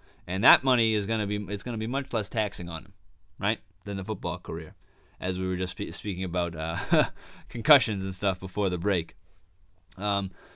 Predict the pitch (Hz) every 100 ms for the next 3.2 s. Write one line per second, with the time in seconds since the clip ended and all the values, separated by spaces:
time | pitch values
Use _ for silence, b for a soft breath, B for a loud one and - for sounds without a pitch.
0 | b b - 214 254 226 185 180 175 160
1 | 151 151 151 135 127 123 120 - - _
2 | _ _ - 147 131 127 110 113 131 165
3 | 190